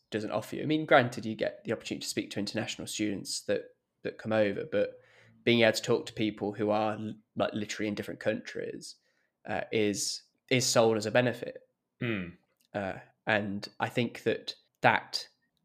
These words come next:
Speaker 1: that is what separates online from in person.
Speaker 2: Yeah, and is that kind of, like, it's hard to probably you to pinpoint it, but is that kind of, like, one of the main things to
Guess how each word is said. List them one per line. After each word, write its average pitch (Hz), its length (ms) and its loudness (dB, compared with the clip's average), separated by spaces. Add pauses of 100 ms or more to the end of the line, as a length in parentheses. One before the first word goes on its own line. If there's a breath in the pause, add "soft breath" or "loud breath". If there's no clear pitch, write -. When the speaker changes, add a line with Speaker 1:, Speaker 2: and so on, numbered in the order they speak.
(120)
Speaker 1:
that 123 180 10
is 107 100 0
what - 140 -2
separates - 840 -2 (680)
online 104 580 2
from 95 400 -2
in 101 120 -8
person. - 480 -6 (400)
Speaker 2:
Yeah, 98 360 6
and 107 100 6
is 117 120 4
that 131 220 6
kind 123 160 2
of, 104 100 -2
like, - 460 -2 (380)
it's 120 120 -2
hard 127 260 8
to 110 100 -8
probably 104 300 0
you 104 360 -6
to - 100 -12
pinpoint 98 460 -6
it, 87 180 -8
but 101 140 -2
is 101 100 0
that 123 160 2
kind 110 160 -2
of, 98 60 -4
like, 98 160 2
one 104 140 2
of 98 60 -2
the 95 60 -2
main 95 360 2
things 95 380 -2
to 98 180 -4